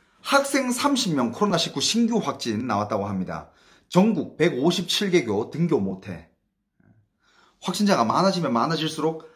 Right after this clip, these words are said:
학교도 점점 이제 등교를 중단하겠죠. 그죠? 뭐, 이제 온라인 수업으로 다시 돌아가든지. 예. 근데 이거 지금, 어, 서울시만 그렇게 한다고 해가지고 다른 곳은 괜찮냐? 그건 아니거든요.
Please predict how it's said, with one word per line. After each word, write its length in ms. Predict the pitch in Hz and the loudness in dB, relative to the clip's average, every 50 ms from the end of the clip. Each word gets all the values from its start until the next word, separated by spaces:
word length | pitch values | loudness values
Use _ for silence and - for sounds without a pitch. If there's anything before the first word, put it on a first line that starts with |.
| _ _ _ | _ _ _
학교도 420 | - - 233 - - 220 190 208 | -8 -8 -6 -2 0 0 2 2
점점 380 | 208 - 127 120 131 170 196 196 | 0 0 -2 0 2 4 4 4
이제 340 | 143 113 92 95 95 104 - | 2 0 -2 -4 -4 -6 -6
등교를 640 | - - 156 165 156 127 107 127 147 156 147 - - - - - _ _ _ | -4 -2 0 0 0 0 0 0 -2 -4 -6 -8 -14 -20 -20 -20 _ _ _
중단하겠죠. 640 | - - 156 160 160 123 107 113 135 143 - - 107 | -10 -6 -2 0 0 0 0 -2 -6 -8 -6 -8 -8
그죠? 400 | 98 92 98 113 151 180 - _ _ _ _ _ _ _ _ _ _ _ _ _ | -8 -6 -8 -8 -10 -12 -16 _ _ _ _ _ _ _ _ _ _ _ _ _
뭐, 120 | - 113 117 | -4 -2 0
이제 120 | 113 117 | 2 2
온라인 400 | 110 107 120 147 165 175 180 160 | 2 2 2 4 4 4 4 2
수업으로 340 | - - 170 147 120 120 120 | 2 -2 -2 -2 0 -2 -4
다시 240 | - 143 143 - - | -4 -4 -6 -4 -2
돌아가든지. 680 | 135 131 110 107 104 110 107 95 92 90 90 110 139 - | -2 0 0 0 -2 -2 -4 -6 -8 -8 -8 -10 -10 -12
예. 80 | - - 87 87 80 76 78 - - _ _ _ _ _ _ _ _ _ | -14 -12 -12 -12 -12 -12 -16 -20 -20 _ _ _ _ _ _ _ _ _
근데 600 | - 151 160 160 175 180 160 131 110 101 101 104 | -6 -2 2 4 6 6 6 4 2 0 -2 -2
이거 140 | 113 127 143 | -2 -2 -2
지금, 640 | 135 147 151 143 135 120 127 135 135 123 110 104 95 | -2 -2 0 2 4 4 6 4 4 2 0 -2 -2
어, 300 | 82 95 104 107 110 110 113 | -4 -4 -4 -2 -2 -2 -4
서울시만 540 | - - 220 247 262 - - 226 240 240 190 | -2 0 0 0 2 0 0 0 0 0 0
그렇게 240 | 185 196 190 185 | 0 0 0 0
한다고 340 | 165 185 190 185 175 165 170 | 0 2 2 2 2 2 0
해가지고 880 | 202 175 139 127 147 151 135 120 117 123 127 117 98 87 - - - - _ _ _ _ _ _ _ _ _ _ - | 0 0 -2 -2 -4 -2 0 2 2 2 2 0 -2 -4 -8 -12 -14 -18 _ _ _ _ _ _ _ _ _ _ 2
다른 260 | - 196 226 233 226 196 | 4 4 6 6 4 4
곳은 540 | 180 170 160 151 143 143 - - - 185 | 4 6 6 6 4 4 0 -2 -2 -2
괜찮냐? 540 | 156 135 120 117 117 160 165 160 135 101 98 | 0 0 0 0 0 0 0 0 0 -2 -2
그건 240 | - - 151 214 240 | -2 0 2 4 4
아니거든요. 800 | 175 104 107 120 139 151 110 101 85 90 92 113 156 180 185 - | 4 4 2 2 0 0 -2 -2 -6 -6 -8 -8 -8 -10 -12 -14